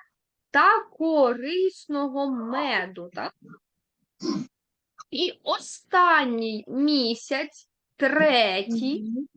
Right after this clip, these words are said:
Speaker 1: це який місяць? Знаєте?
Speaker 2: Ні.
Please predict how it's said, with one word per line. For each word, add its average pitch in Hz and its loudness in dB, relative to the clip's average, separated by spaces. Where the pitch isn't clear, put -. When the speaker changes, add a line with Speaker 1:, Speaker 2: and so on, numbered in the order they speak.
Speaker 1:
це 269 0
який 226 -4
місяць? 427 -4
Знаєте? 254 -4
Speaker 2:
Ні. 254 4